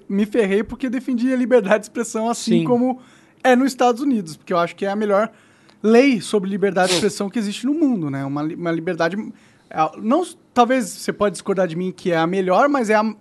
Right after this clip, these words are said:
Speaker 1: é a mais livre, né, de todas.
Speaker 2: Ah, sim.
Speaker 1: E eu acho isso muito importante. Eu só fico preocupado porque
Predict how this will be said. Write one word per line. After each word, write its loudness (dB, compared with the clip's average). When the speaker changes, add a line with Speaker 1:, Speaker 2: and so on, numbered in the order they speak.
Speaker 1:
é 0
a 6
mais 2
livre, 6
né, -6
de -10
todas. -4
Speaker 2:
Ah, 4
sim. -2
Speaker 1:
E -6
eu 4
acho 4
isso -4
muito 2
importante. -2
Eu 0
só -6
fico 0
preocupado 2
porque 2